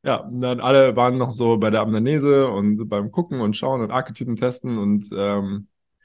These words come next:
dieser besagte Prüfling war mit dem letzten Treatment fertig. <laughs> Hat er auch gut gemacht, hat sie sehr gut gemacht.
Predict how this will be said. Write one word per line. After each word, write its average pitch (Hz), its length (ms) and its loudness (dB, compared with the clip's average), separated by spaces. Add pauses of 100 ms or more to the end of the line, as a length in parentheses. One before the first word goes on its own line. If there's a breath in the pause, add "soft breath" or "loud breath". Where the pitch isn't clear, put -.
(540 soft breath)
dieser 143 200 2
besagte 131 400 2
Prüfling 139 500 -4
war 113 140 0
mit 117 80 -2
dem 113 60 -2
letzten 117 260 -4
Treatment 123 360 -4
fertig. 120 600 -4 (140)
<laughs> 208 2000 2
Hat 151 160 2
er 151 140 8
auch 143 100 2
gut 202 180 2
gemacht, 202 380 -2
hat 127 100 -2
sie 117 100 -6
sehr 135 160 2
gut 156 160 -2
gemacht. 127 300 -4